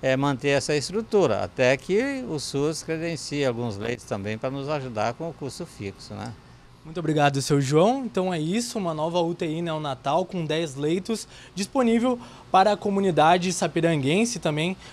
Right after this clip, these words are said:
Speaker 2: de outras cidades vizinhas a partir já da próxima segunda-feira, dia vinte e três, quando vai ter uma inauguração lá no novo espaço Hospital Filantrópico de Sapiranga.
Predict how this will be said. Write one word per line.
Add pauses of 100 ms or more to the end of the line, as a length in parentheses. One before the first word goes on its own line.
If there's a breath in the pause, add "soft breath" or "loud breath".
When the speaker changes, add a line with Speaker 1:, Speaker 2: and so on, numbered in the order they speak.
(100)
Speaker 2:
de
outras
cidades
vizinhas (220 loud breath)
a
partir
já
da
próxima
segunda-feira,
dia
vinte
e
três,
quando
vai
ter (260 loud breath)
uma
inauguração (280 loud breath)
lá
no
novo
espaço (200 loud breath)
Hospital
Filantrópico
de
Sapiranga.